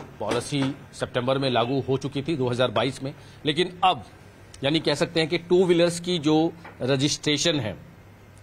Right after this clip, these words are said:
एक दो दिन में बिल्कुल बंद हो जाएगी चंडीगढ़ में।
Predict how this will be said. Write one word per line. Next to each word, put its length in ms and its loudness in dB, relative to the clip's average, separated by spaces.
एक 160 0
दो 120 2
दिन 140 0
में 240 -2
बिल्कुल 500 2
बंद 180 0
हो 100 -4
जाएगी 280 -4
चंडीगढ़ 400 -8
में। 160 -16